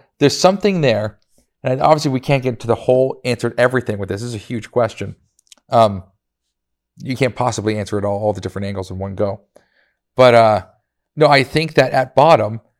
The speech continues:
it has to do with our heavenly purpose, our mission, our kingdom building mission here.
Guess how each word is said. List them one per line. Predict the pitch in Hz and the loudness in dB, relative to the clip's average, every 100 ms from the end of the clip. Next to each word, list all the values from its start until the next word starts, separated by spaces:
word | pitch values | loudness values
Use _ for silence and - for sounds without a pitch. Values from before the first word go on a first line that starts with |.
| _ _ | _ _
it | 117 | -2
has | 131 147 - | 0 0 -2
to | 123 | -2
do | 120 120 | 0 2
with | 110 98 | 0 -2
our | 104 104 95 _ _ _ _ | -2 -2 -6 _ _ _ _
heavenly | - 123 139 139 | -4 -2 -2 -2
purpose, | 117 107 107 | -2 -2 -2
our | 107 | -4
mission, | 104 113 - 127 | -2 -4 -4 -6
our | 104 | -6
kingdom | - 117 117 | -8 -6 -4
building | 117 113 110 101 | -2 -2 -4 -6
mission | 95 98 95 | -8 -10 -10
here. | 92 - | -12 -14